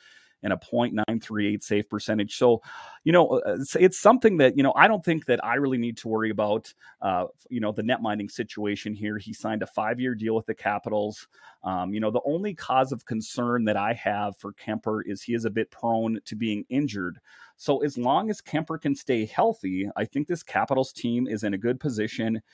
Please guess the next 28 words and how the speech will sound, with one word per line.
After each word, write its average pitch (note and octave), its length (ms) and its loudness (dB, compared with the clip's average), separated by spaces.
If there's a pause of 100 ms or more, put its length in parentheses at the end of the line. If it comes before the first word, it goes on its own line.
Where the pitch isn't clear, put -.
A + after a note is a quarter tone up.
(280)
And, F#2 220 -6
uh, F2+ 100 2
like A#2+ 180 4
I F3 80 2
said, G2 240 -2
they D3 100 2
cut - 280 -6
ties C3 360 2
with G#2+ 160 -4
both B2 280 0
of A2 60 -8
their G2 140 -4
netminders, G2+ 640 -2
Samsonov A2+ 720 -2
and G2+ 100 -6
Vanecek. G#2 560 -2
So G#2 120 -4
it E2+ 40 -2
was G2+ 100 -6
kind G3 220 -4
of F3+ 80 -2
a A2+ 80 -2
statement B2 580 -2
to G#2+ 60 -10
Washington G2 580 -4
Capitals G2 460 -2
fans G2 300 -4
saying, G2+ 260 -2